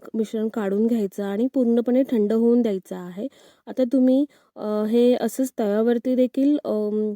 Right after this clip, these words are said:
खलबत्त्याच्या सहाय्याने किंवा एखाद्या दगडाच्या सहाय्याने ह्याला ठेचून घेऊ शकता, पण, अ, अगदी, अ, सोप्या पद्धतीने व्हावं म्हणून मी इथे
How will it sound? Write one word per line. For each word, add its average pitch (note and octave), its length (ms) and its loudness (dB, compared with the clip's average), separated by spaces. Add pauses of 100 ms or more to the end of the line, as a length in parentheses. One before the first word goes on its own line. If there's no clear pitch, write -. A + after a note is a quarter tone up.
(140)
खलबत्त्याच्या A3 560 -2
सहाय्याने A3 500 0
किंवा G#3 300 -4 (360)
एखाद्या A3 480 -4
दगडाच्या G#3 440 0
सहाय्याने A3 360 -2
ह्याला A3+ 300 -2 (100)
ठेचून A3 300 0
घेऊ A3+ 220 2
शकता, G3+ 480 -8 (600)
पण, B3+ 140 2
अ, B3+ 420 2
अगदी, A#3+ 380 2
अ, C#4 60 2 (540)
सोप्या A3+ 340 -4
पद्धतीने A#3+ 520 0
व्हावं A3 320 2
म्हणून A3+ 260 2
मी A#3+ 100 4
इथे A3+ 260 -2